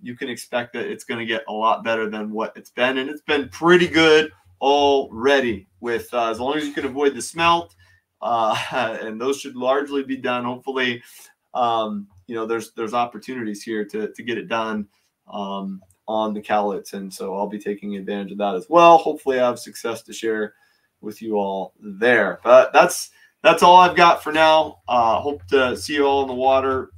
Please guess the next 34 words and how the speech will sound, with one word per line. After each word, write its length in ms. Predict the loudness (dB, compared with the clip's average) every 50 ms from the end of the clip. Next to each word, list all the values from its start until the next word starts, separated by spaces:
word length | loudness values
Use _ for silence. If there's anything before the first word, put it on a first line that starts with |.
| -18
Feel 120 | _ -14 -12
free 180 | -10 -8 -10
to 60 | -8 -6
reach 220 | -8 -8 -4 -2
out, 280 | 2 2 2 2 2 0
drop 200 | 0 0 0 -2
me 80 | -6
a 60 | -10
comment, 440 | -4 2 2 2 4 2 0 -2 0
drop 200 | 0 -2 -2 -2
me 80 | -4 -8
an 60 | -6
email, 540 | -4 -4 -4 -2 -2 -2 -2 -2 -4 -8 _ _ _ _ _ _ _ _ _ _
follow 160 | -2 -2 -2
me 80 | 0 -2
on 120 | -2 -2
Instagram 580 | -4 -4 -4 -6 -8 -2 0 0 0 0 -2 -4
or 60 | -8
Twitter, 420 | -8 -4 0 4 4 4 4 2
wherever 440 | 0 -2 -4 -4 -4 -4 -6 -6 -6
you 160 | -8 -10 -12
find 360 | -14 -8 -6 -6 -4 -4 -6 -8
to 60 | -12
connect 340 | _ -12 -12 -12 -12 _ -18
with 100 | -14 -12
me, 120 | -12 -8
drop 240 | -4 -4 -4 -4 -6
me 100 | -10 -14
an 80 | -12
email. 560 | -10 -8 -8 -6 -6 -4 -4 -4 -4 -6 -8 _ _ _ _ _ _ _ _ _
Please, 600 | 2 4 6 6 6 4 2 0 -4 -10 -14 _ _ _
uh, 280 | 0 4 4 4 4 4
drop 320 | 4 6 6 6 6 4
that 280 | 2 2 2 2 0